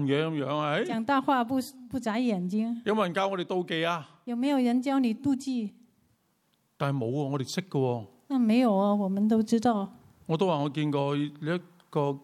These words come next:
Speaker 1: 一，即係媽媽嘅細蚊仔。
Speaker 2: 我有一，看到一對雙胞胎。
Speaker 1: 噉你好細個嘅啫。
Speaker 2: 很小的時候。
Speaker 1: 兩歲到。
Speaker 2: 兩歲。
Speaker 1: 我見到大嗰個走去啪噉打完嗰個細嗰個一下。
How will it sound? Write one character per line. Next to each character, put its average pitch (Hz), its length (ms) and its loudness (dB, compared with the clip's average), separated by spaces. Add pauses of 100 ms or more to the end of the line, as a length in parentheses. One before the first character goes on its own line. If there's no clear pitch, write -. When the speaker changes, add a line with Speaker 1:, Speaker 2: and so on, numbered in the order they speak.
Speaker 1:
一， 180 80 -2 (280)
即 190 100 0
係 147 160 0
媽 156 580 0
媽 156 340 0
嘅 139 100 0
細 131 140 0
蚊 143 140 2
仔。 123 240 -2 (380)
Speaker 2:
我 247 140 2
有 233 200 4
一， 240 180 2
看 285 240 2
到 269 100 8
一 240 120 6
對 254 160 8
雙 247 240 4
胞 240 220 2
胎。 233 360 0 (480)
Speaker 1:
噉 160 100 -2
你 180 80 2
好 156 120 2
細 151 260 -2
個 135 120 -4
嘅 135 160 -2
啫。 156 180 -2 (320)
Speaker 2:
很 214 200 4
小 196 340 2
的 180 100 2
時 127 80 6
候。 143 60 4
Speaker 1:
兩 208 100 4
歲 - 180 4
到。 135 240 -4 (240)
Speaker 2:
兩 196 180 0
歲。 202 400 2 (400)
Speaker 1:
我 185 80 -10
見 170 160 -2
到 185 140 2
大 147 220 -2
嗰 175 200 -2
個 165 160 -2
走 185 220 -4
去 151 60 -6 (180)
啪 - 160 -6 (100)
噉 180 160 -4
打 - 140 -2
完 175 100 2
嗰 135 120 0
個 143 140 2
細 139 200 -2
嗰 160 120 0
個 151 160 0
一 - 20 -2
下。 160 100 -2